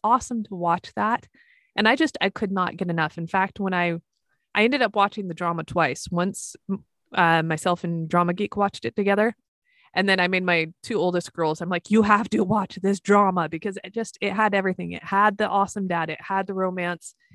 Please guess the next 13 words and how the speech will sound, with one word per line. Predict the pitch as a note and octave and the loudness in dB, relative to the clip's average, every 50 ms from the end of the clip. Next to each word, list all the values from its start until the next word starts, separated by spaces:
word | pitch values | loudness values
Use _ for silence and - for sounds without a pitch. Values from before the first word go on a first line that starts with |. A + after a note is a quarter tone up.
| _ _ _ _ _ _ | _ _ _ _ _ _
It | - F3+ - | -2 -2 0
had | - - G3 G3+ G3+ G3+ F#3 - | 0 2 2 2 2 0 -2 -4
just | - A3 A3 G#3 - - G3 _ _ - | -4 -4 -4 -4 -6 -12 -20 _ _ -4
going | - F#3 G3 G#3+ A#3+ A#3+ B3 A#3 | 0 0 2 2 0 -2 -4 -6
through | - - G#3+ G#3 G3+ | -8 -8 -6 -4 -4
life, | F#3 F3+ E3+ F3+ G3 E3+ - - _ - | -4 -2 0 0 0 0 -2 -6 _ -14
just | - F3 F3 - | -14 -12 -8 -6
all | F#3 F#3 | -6 -6
the | F3+ F#3 | -6 -8
coming | F3 - G#3 G#3 G#3 G3 | -10 -10 -8 -8 -6 -6
of | F#3+ F3+ | -4 -4
age | F#3+ F#3 F#3 F#3+ F#3 F#3+ | -2 -2 -2 -2 -2 -2
of | F#3 E3 D#3+ D#3 _ | -2 -2 -4 -4 _